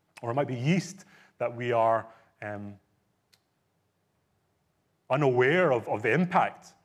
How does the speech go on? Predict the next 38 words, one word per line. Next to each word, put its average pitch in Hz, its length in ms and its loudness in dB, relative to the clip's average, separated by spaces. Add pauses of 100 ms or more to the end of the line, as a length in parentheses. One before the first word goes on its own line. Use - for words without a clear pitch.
in, 123 120 -8
in 135 100 -8
the 120 80 -2
world 123 340 2
around 117 380 0
us, 101 240 -2
in, 107 120 -8
in 117 220 -10
our, 104 240 -4 (320)
in 117 60 -10
our 107 80 -2
apartment 131 500 -2
block 110 380 -2
or 107 120 -6
at 120 240 -8
work 139 440 0
or, 117 240 -10
or 131 300 -14
in 110 100 -8
our 95 120 -6
class. 139 640 -2 (320)
Uh, 120 60 -4
there 123 160 -2
are 127 80 2
ways 160 480 2
in 143 80 -4
which 127 240 -6
we 135 80 -8
can, 113 380 -8 (520)
um, 101 140 -18 (380)
begin 135 440 -2
to 120 120 -2
allow 123 420 0
his 143 320 -4
kingdom, 135 580 -6 (160)
this - 200 -10
unexpected, 151 1040 -2 (280)
uh, 117 80 -4